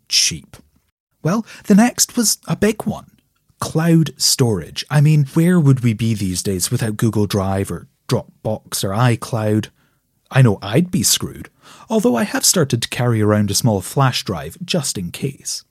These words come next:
What I really wanted was to not have to pay an exuberant amount of money per year for a company to essentially have complete access to the data I'm holding with them. It just feels freaky, especially with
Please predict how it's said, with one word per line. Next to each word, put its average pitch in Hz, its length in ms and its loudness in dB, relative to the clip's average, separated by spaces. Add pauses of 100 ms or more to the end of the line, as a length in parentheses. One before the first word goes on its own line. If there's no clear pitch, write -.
What 220 140 -2
I 214 60 2
really 170 340 4
wanted 165 480 -4 (320)
was 170 280 0
to - 280 -6 (140)
not 131 160 2
have 143 180 0
to 135 80 0
pay 147 260 0
an 101 100 0
exuberant 104 680 0
amount 107 260 -2
of 113 60 -2
money 101 320 0
per - 180 -2
year 127 380 0 (240)
for 208 160 0
a 180 60 0
company 156 440 2
to 120 160 0
essentially 107 520 -2
have 95 200 -6
complete 208 380 -4
access 131 500 0
to - 100 -4
the 131 80 2
data 104 380 0
I'm 104 120 -2
holding 98 300 -2
with 87 200 -10
them. - 160 -20 (600)
It 180 140 -4
just - 340 -4
feels 120 320 0
freaky, - 540 -4 (400)
especially 131 480 -2
with 95 220 -6